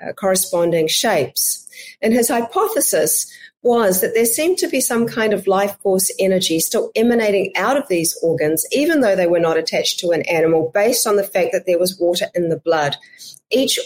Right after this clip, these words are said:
organ of a body has a sonic signature, which is kind of like cymatics in a way, in a, in a different kind of way, where there is a sonic, there is a sound that comes with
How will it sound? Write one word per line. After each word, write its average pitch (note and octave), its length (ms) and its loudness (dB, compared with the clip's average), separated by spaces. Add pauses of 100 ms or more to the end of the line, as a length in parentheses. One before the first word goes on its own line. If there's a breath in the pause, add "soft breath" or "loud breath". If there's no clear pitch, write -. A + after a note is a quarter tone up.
(100)
organ G#3 560 4
of E3+ 160 0
a E3+ 60 0
body D#3+ 600 0
has G3 160 0
a F3+ 80 0
sonic F#3+ 560 0 (160)
signature, - 800 -2 (680 loud breath)
which G3+ 220 0
is - 160 -2
kind G#3+ 300 2
of A3 140 0
like F3 520 0
cymatics G#3+ 680 0
in F#3 100 0
a E3 80 2
way, D#3+ 240 2
in D#3+ 60 2
a, D#3+ 200 0
in E3+ 80 2
a D#3 80 0
different E3 320 -2
kind A#3 300 0
of D#3 180 -4
way, D3 320 -2 (300 loud breath)
where G3 160 4
there F#3+ 180 4
is F3+ 160 4
a E3 80 2
sonic, A3+ 640 0
there F3 160 2
is D#3+ 100 -2
a F3 60 -2
sound G#3 840 0
that - 180 -4
comes G3 340 0
with F#3 160 0